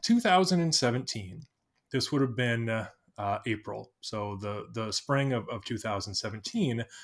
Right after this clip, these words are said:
I saw a trio of, uh, weird winged humanoid sightings that came through the Mutual U F O Network case management system. And, uh, I mean, they were unusual,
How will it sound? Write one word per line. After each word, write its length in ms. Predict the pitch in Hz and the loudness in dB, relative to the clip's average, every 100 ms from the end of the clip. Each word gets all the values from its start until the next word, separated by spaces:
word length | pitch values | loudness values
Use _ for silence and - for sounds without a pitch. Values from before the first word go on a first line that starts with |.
| - - _ _ | -20 -20 _ _
I 160 | 131 131 | 2 4
saw 720 | - - 156 156 156 160 165 _ - | 4 4 2 2 2 0 -4 _ -6
a 600 | 120 113 113 113 110 107 - | -2 0 0 0 -2 -4 -6
trio 800 | - 151 180 165 147 147 147 - | -4 0 2 2 0 0 -2 -2
of, 440 | 120 113 110 107 110 | -2 0 0 0 -2
uh, 180 | 110 - | -2 -4
weird 580 | 113 113 139 165 175 170 | -4 2 4 4 2 0
winged 420 | 120 117 131 127 | 0 2 2 0
humanoid 560 | 104 131 120 101 95 - | -2 -2 -2 -2 -4 -4
sightings 580 | 104 98 101 - - - | -4 -4 -6 -8 -8 -6
that 240 | 110 90 | -8 -8
came 380 | - 135 139 139 - | -6 -2 -2 -4 -8
through 640 | - 117 117 113 113 95 | -6 -2 0 0 -2 -4
the 180 | 104 104 | -8 -4
Mutual 420 | 110 135 - 135 | -2 -2 0 0
U 140 | 123 123 | 0 0
F 160 | 120 | -2
O 100 | 113 | -4
Network 580 | 113 104 - 104 101 101 - | -2 -4 -6 -6 -6 -8 -10
case 320 | - 107 - | -4 0 0
management 520 | 104 101 98 104 95 | -2 -4 -6 -12 -6
system. 480 | - 127 - 110 - - - - - - - _ _ - | -4 -4 -10 -10 -14 -16 -20 -18 -18 -20 -20 _ _ -2
And, 500 | 143 135 131 127 120 - | 4 6 4 4 2 4
uh, 40 | 127 | 4
I 140 | 131 | 4
mean, 160 | 151 139 | 4 4
they 160 | 135 | 6
were 160 | 139 147 | 6 4
unusual, 720 | 135 135 139 127 123 131 | 4 4 4 4 2 0